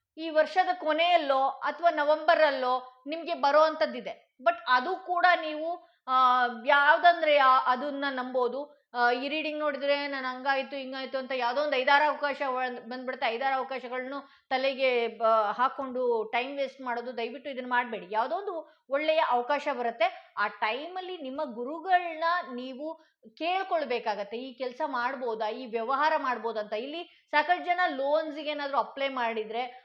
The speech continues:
ಹಣಕಾಸಿನ ವಿಚಾರದಲ್ಲಿ "ನಾನು ಏಳ್ಗೆನೇ ಆಗಲ್ವಾ?" ಅಂತ ಅನ್ಕೊಂಡಿದ್ರೆ ಇಲ್ಲ,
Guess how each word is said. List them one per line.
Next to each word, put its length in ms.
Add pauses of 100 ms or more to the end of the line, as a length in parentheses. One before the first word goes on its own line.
ಹಣಕಾಸಿನ 600
ವಿಚಾರದಲ್ಲಿ 460
"ನಾನು 200
ಏಳ್ಗೆನೇ 400
ಆಗಲ್ವಾ?" 540
ಅಂತ 180
ಅನ್ಕೊಂಡಿದ್ರೆ 480
ಇಲ್ಲ, 280